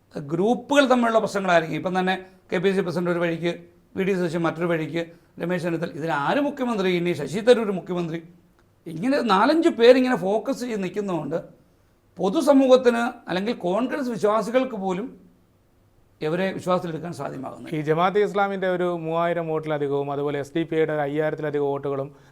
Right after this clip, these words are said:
Speaker 2: നിലമ്പൂർ മണ്ഡലത്തെ സ്വാധീനിക്കുന്ന ഏറ്റവും പ്രധാനപ്പെട്ട ഒരു ഘടകമാണ്. ആ വോട്ടുകൾ സ്വരൂപിക്കാൻ സി പി എമ്മിന് സാധിക്കുമെന്ന്
Speaker 1: അല്ല,
Speaker 2: കരുതുന്നു.
Speaker 1: ഞങ്ങൾ ഒരു കാരണവശാലും ജാതി രാഷ്ട്രീയത്തെ പ്രോത്സാഹിപ്പിക്കുന്ന ആൾക്കാരല്ല.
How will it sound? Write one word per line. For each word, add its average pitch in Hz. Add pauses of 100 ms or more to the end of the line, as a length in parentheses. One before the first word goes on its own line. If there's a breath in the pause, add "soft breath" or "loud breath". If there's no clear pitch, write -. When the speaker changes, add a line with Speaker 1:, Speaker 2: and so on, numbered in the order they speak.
(120)
Speaker 2:
നിലമ്പൂർ 165
മണ്ഡലത്തെ 147
സ്വാധീനിക്കുന്ന 143
ഏറ്റവും 156
പ്രധാനപ്പെട്ട 143
ഒരു 135
ഘടകമാണ്. 123 (500 soft breath)
ആ - (120)
വോട്ടുകൾ 208
സ്വരൂപിക്കാൻ 175 (100)
സി 160
പി 160
എമ്മിന് 156
സാധിക്കുമെന്ന് 143
Speaker 1:
അല്ല, 123
Speaker 2:
കരുതുന്നു. 262
Speaker 1:
ഞങ്ങൾ 294 (120)
ഒരു 254
കാരണവശാലും 165 (340)
ജാതി 269
രാഷ്ട്രീയത്തെ 185 (140)
പ്രോത്സാഹിപ്പിക്കുന്ന 160
ആൾക്കാരല്ല. 233